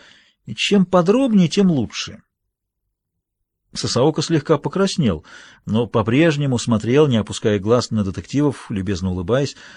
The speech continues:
«Значит, вы всё-таки меня подозреваете. Извините, но с точки зрения людей, расследующих преступления, все так или иначе причастные подозреваемые. Надеюсь, вы скоро вычеркнете меня из этого списка».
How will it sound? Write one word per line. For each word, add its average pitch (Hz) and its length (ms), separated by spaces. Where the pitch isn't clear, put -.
«Значит, 98 360
вы 143 140
всё-таки 143 400
меня 110 220
подозреваете. 87 920
Извините, 113 460
но 113 160
с - 60
точки 156 240
зрения 139 340
людей, 135 260
расследующих 120 540
преступления, 131 680
все 196 480
так 160 260
или 147 120
иначе 151 260
причастные 175 580
подозреваемые. 190 760
Надеюсь, 165 600
вы 147 120
скоро 160 340
вычеркнете 139 680
меня 120 260
из 110 160
этого 101 200
списка». - 560